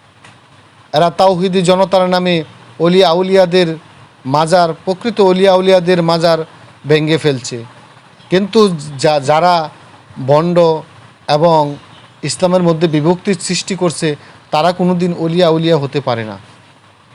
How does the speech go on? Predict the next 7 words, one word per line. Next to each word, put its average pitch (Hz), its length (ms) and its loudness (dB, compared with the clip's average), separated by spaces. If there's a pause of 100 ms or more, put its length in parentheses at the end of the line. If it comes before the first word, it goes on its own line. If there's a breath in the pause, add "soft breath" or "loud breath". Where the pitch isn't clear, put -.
(2500)
প্রিয় 202 180 2
বন্ধুগণ, 165 640 0 (440)
ঈমান 202 360 0 (100)
ও 170 140 2
আকীদা 170 500 0
সঠিক 175 440 -4
রাখতে 185 480 0